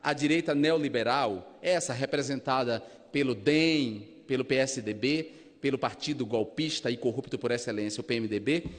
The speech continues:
e pelo P P S, fala em acabar com a gratuidade do ensino e os fundamentalistas e fascistas querem ressuscitar o velho macartismo nas escolas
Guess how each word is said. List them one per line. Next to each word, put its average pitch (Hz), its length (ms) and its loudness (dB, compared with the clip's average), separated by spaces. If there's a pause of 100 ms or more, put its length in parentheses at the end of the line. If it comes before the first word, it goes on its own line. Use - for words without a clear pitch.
(160)
e 131 100 -2
pelo 123 220 2
P 123 100 0
P 120 140 -2
S, 101 460 -2 (260)
fala 143 600 0
em 127 120 -2
acabar 131 400 0
com 135 100 -6
a - 20 -2
gratuidade 135 680 0
do 139 100 -4
ensino 127 520 -4
e 117 40 -4
os 120 140 -6
fundamentalistas 165 1040 0 (260)
e 185 80 -2
fascistas 156 760 -2
querem 165 240 2
ressuscitar 151 640 -2
o 135 100 -2
velho 160 300 0
macartismo 123 840 -4 (300)
nas 135 200 2
escolas 147 680 0